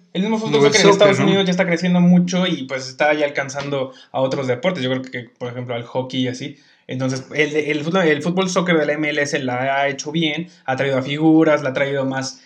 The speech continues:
Speaker 1: más billete, más, o sea, él, se ha preocupado todo el país y toda la liga por hacer crecer esa liga, que es lo que habíamos platicado también en otros podcasts. Y la M L B le está costando mucho trabajo y por eso, por intereses de dinero, porque piensan que están,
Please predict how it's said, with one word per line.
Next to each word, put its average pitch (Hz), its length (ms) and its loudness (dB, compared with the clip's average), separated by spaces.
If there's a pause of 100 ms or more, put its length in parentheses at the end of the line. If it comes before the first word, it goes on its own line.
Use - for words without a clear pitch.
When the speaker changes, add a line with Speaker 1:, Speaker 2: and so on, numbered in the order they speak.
(160)
Speaker 1:
más 127 180 -2
billete, 139 460 -2
más, 135 180 -6
o 139 60 -6
sea, 139 220 -2
él, 160 160 -2 (120)
se 180 120 -2
ha 175 60 0
preocupado 165 440 2
todo 165 160 2
el 160 100 0
país 143 260 -2
y - 40 -20
toda 147 140 0
la 139 100 -4
liga 139 480 -6 (240)
por 131 160 -2
hacer 139 220 -4
crecer 139 260 -4
esa 131 180 -4
liga, 170 200 2
que 147 80 -2
es 135 40 -4
lo 135 60 -4
que 135 80 -8
habíamos 135 240 -2
platicado 131 300 -2
también 131 200 -2
en 131 60 -4
otros 151 160 -10
podcasts. - 400 -12 (220)
Y 127 100 -6
la 127 100 -2
M 165 160 2
L 160 140 4
B 143 120 -2
le 151 60 -4
está 139 200 -6
costando 143 320 -6
mucho 143 180 -10
trabajo 147 560 2
y 147 80 -12
por 147 240 -10
eso, 175 220 -6
por 135 100 -4
intereses 160 380 -2
de 151 60 -2
dinero, 143 380 -6
porque 127 220 -10
piensan 151 320 -6
que 147 80 -8
están, 147 280 -6